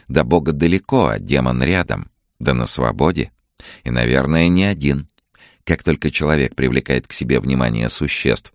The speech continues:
из управляющего мира, те с радостью начинают помогать ему и меняют жизнь. Но делают все очень буквально,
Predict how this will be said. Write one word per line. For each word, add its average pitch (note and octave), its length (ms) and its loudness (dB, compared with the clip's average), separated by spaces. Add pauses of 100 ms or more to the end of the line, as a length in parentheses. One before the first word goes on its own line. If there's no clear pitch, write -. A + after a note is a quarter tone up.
из A#1+ 160 -4
управляющего B1 720 0
мира, F#2+ 460 0 (480)
те C2+ 160 0
с - 100 -6
радостью F2 540 0
начинают B1+ 500 -4
помогать A#1+ 480 -2
ему F#2+ 240 0
и C#2 80 2
меняют A#1 500 -2
жизнь. G1+ 520 -8 (580)
Но D2 80 0
делают C#3+ 360 2
все G#2+ 200 0
очень A2 240 -2
буквально, B1 640 -2